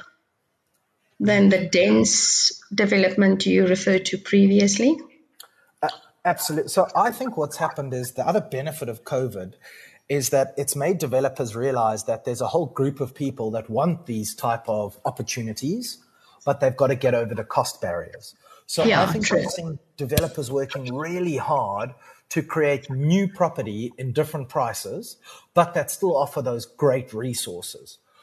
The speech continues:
Speaker 2: So you've got, um, whether, let's say, if you want an, uh, an urban opportunity in Cape Town, developers are trying to reduce the price point, make the apartments, like, reduce the specifications on the finish, or make the apartment a little bit smaller, but then make sure you've got a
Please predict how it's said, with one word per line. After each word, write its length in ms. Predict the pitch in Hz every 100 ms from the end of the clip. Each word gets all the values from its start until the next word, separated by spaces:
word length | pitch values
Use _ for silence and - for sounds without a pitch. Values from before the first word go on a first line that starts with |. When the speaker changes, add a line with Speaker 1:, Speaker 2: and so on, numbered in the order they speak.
| _
Speaker 2:
So 160 | - 160
you've 360 | 151 151 160
got, 280 | 175 156 - - 151
um, 460 | 143 143 139 131 127 _
whether, 240 | 135 147 147
let's 200 | 143 139
say, 160 | 151
if 120 | 139 147
you 80 |
want 240 | 139 131 139
an, 180 | 131 127
uh, 320 | - 120 117
an 120 | 127 131
urban 320 | 147 156 160
opportunity 640 | 143 - - 151 127 123 120
in 120 | 113
Cape 280 | - 139 -
Town, 260 | 110 - - _ _ -
developers 520 | 143 156 170 170 147
are 60 |
trying 200 | 135 160
to 180 | 143 135
reduce 440 | 143 123 151 165 -
the 80 |
price 340 | 151 - 139 135
point, 340 | - 113 98
make 200 | 131 135
the 80 | 147
apartments, 560 | 131 147 131 139 127 135
like, 100 | 127
reduce 420 | 139 123 156 135
the 80 | -
specifications 960 | - 160 131 123 147 - 143 - 135 120
on 80 |
the 80 | 127
finish, 440 | - 147 - - - _ - -
or 80 |
make 220 | 143 147 147
the 80 |
apartment 520 | 143 156 147 - 131 127
a 40 |
little 160 | 135 127
bit 140 | 120
smaller, 580 | - 233 233 139 113 143 - - -
but 160 | 151 -
then 180 | 190 175
make 200 | 156 -
sure 360 | - 214 180
you've 240 | 139 131 -
got 140 |
a 80 | 147